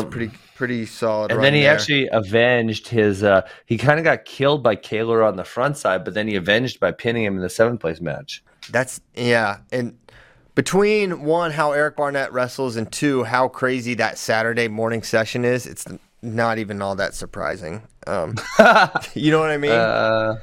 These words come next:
Speaker 1: yeah,
Speaker 2: Speaking
Speaker 1: sure.
Speaker 2: of Kaler, Oregon State, the
Speaker 1: They wrestle really
Speaker 2: Oh
Speaker 1: good.
Speaker 2: my gosh. I mean, they had six in the blood round, which you know could be just, like, could be devastating, could be amazing. So they got four of six through.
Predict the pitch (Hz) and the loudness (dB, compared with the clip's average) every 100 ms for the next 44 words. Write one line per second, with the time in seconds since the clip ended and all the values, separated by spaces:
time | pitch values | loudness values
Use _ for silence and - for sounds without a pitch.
0 | - - 107 123 - 269 330 330 277 202 | -14 -2 2 2 4 2 2 2 0 0
1 | 226 240 254 208 190 175 - 220 294 262 | 0 2 4 2 2 0 0 0 0 -2
2 | 185 - 190 202 185 - 131 131 139 135 | -6 -4 -2 -2 -2 -6 -4 0 2 2
3 | 123 104 - _ _ _ _ - 113 127 | -2 -4 -10 _ _ _ _ -6 -2 0
4 | 139 - 90 90 104 101 92 107 82 104 | 0 0 0 4 4 6 6 4 2 -2
5 | 90 - - 131 123 80 - 120 117 - | -8 -10 -4 -2 0 -4 -6 -4 -6 -6
6 | - - 180 202 - 240 233 - 180 135 | -10 0 0 0 0 0 0 -2 -2 0
7 | 139 165 131 120 110 110 _ _ - 131 | 2 2 2 0 -2 -6 _ _ -2 0
8 | 127 135 139 156 160 - 123 131 117 113 | 0 -2 4 4 2 -2 -6 -4 -4 -2
9 | 123 107 - - _ _ _ _ _ - | -2 -2 -6 -20 _ _ _ _ _ -6
10 | 147 127 110 151 160 - 170 170 151 - | -2 0 2 2 0 -2 0 0 -2 -6
11 | 110 117 113 143 151 143 151 151 - - | -4 -2 0 2 2 0 -4 -4 -8 -10
12 | - 127 123 - - 156 170 165 127 - | -4 -2 -2 -6 -4 0 2 0 -2 -6
13 | 147 143 - - 147 160 139 135 | -4 -4 -6 -4 0 2 2 0